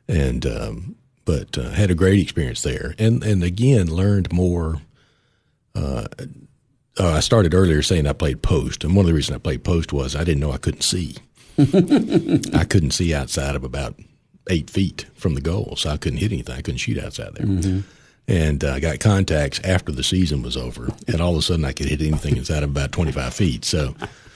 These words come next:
Speaker 1: uh,
Speaker 2: Modern technology.
Speaker 1: I know, yeah. If I just known to go get the glasses, so,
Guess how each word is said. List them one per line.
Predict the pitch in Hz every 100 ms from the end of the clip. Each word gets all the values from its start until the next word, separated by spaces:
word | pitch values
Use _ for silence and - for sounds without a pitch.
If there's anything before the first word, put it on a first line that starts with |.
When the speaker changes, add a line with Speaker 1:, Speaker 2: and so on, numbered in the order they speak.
| - _
Speaker 1:
uh, | 120 69 65 64
Speaker 2:
Modern | 123 131 135 127
technology. | - 117 113 117 117
Speaker 1:
I | 113
know, | 113 120
yeah. | 101 98 92 80
If | 98
I |
just | 87 110 82
known | 76 90 101 69 64
to | -
go | 76
get | 71 76
the | 69
glasses, | 78 76 76 57 -
so, | - 67